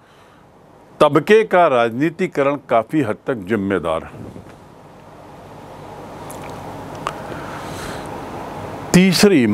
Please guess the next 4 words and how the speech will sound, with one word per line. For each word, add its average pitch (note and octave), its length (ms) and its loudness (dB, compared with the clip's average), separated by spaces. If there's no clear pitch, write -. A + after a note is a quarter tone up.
बड़ी C3 440 4
चिंता G#2 520 2
हमारे B2+ 320 4
चुनाव A#2+ 440 2